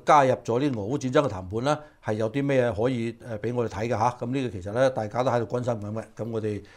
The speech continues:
到時睇下啦。咁我睇下阿 Tony 有啲咩講先。呃，台積電晶片，呃，加工廠支持一間，呃，美國響當當嘅，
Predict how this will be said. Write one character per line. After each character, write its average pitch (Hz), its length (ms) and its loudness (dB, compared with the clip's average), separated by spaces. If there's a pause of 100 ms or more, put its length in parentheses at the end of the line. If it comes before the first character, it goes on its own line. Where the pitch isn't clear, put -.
(160)
到 117 120 -6
時 98 100 -8
睇 - 40 -8
下 117 120 2
啦。 117 160 -2 (260)
咁 143 120 -4
我 143 100 2
睇 - 20 -2
下 139 220 6
阿 131 180 2 (120)
Tony 143 260 -2
有 98 100 -4
啲 131 100 -4
咩 139 120 0
講 113 180 -4
先。 117 220 -2 (220)
呃， 117 120 -10
台 110 120 -8
積 107 160 -4 (100)
電 107 400 -4
晶 139 260 -6
片， 120 300 -4 (440)
呃， 104 200 -8
加 131 240 0
工 135 340 -4
廠 117 340 -6
支 139 180 -8
持 104 100 -12
一 92 260 -12 (260)
間， 131 380 0 (600)
呃， 101 260 -8
美 104 140 -6
國 113 120 -2
響 107 160 -2
當 131 200 -4
當 123 240 0
嘅， 107 280 0